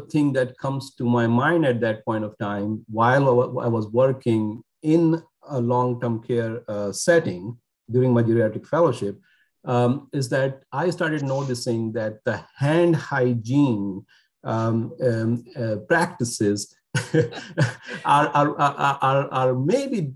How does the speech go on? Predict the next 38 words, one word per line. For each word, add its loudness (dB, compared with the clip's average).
uh, -4
maybe 4
different, 4
because 2
before 2
that 4
I 4
was 2
working -6
in -4
acute -2
care, -4
correct? -2
So 0
now 4
I'm 2
starting -2
to -6
work 0
in -6
the, -2
in -6
the, -4
um, -4
uh, -4
in 2
the 2
long-term 2
care, 4
and 2
I 4
start 0
to -4
notice -4
difference 0
in -2
the 0
hand, -4